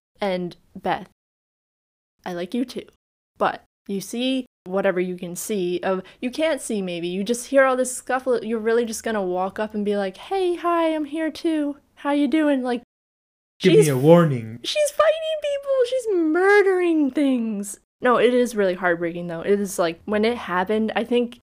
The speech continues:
Speaker 1: I went, <gasps> again, like, I knew it was coming, but I still did that, and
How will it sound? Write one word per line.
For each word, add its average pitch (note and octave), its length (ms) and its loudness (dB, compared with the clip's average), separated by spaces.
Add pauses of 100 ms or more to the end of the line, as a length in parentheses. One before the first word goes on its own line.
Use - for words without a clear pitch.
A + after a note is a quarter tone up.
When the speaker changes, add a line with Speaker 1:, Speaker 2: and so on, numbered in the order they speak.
(480)
Speaker 1:
I G#3 120 0
went, G3 220 0
<gasps> D4+ 680 -4
again, F#3+ 560 2
like, F3+ 380 -2 (400)
I G#3 120 2
knew B3 240 4
it A3+ 60 0
was G3+ 180 -2
coming, B3 420 -2
but G3+ 120 2
I G3+ 60 2
still A3 260 0
did G#3+ 160 -2
that, G3+ 180 0
and G3 160 -4